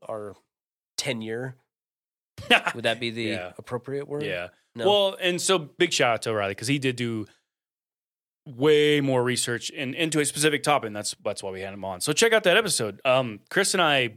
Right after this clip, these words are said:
Speaker 2: when I say we do the heavy lifting, you know, we're only two guys. How many worldviews are there? Well, dang it, I gave away my answer.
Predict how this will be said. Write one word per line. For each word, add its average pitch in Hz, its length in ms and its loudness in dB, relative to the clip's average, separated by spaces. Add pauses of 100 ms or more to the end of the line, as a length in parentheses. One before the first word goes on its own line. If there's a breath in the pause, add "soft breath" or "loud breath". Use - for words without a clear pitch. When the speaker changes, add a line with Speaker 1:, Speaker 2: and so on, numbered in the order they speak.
(140)
Speaker 2:
when 147 140 2
I 143 60 4
say 143 140 2
we 131 80 2
do 131 120 0
the 113 120 0
heavy 110 320 -2
lifting, 117 460 -2 (520)
you - 120 -16
know, 101 80 -14
we're 143 180 0
only 196 140 2
two 117 140 -6
guys. 104 520 0 (120)
How 180 60 0
many 160 160 2
worldviews 143 480 2
are 170 140 4
there? 104 220 -4
Well, 123 300 2 (380)
dang 117 200 -8
it, 120 100 -8
I 120 60 -2
gave 139 180 -2
away 120 100 -2
my 95 140 -8
answer. 95 340 -10